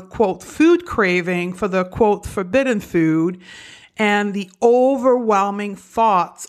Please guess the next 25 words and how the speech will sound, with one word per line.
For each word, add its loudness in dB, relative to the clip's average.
always 0
centered -4
around 0
food -2
all 2
day, -6
every -8
day. -14
Her -2
anxiety 0
was -4
ramping -8
up. 0
She -12
couldn't -4
see -8
any 2
other 0
option -2
beyond 0
how 0
strict -4
she -8
already 2
was -2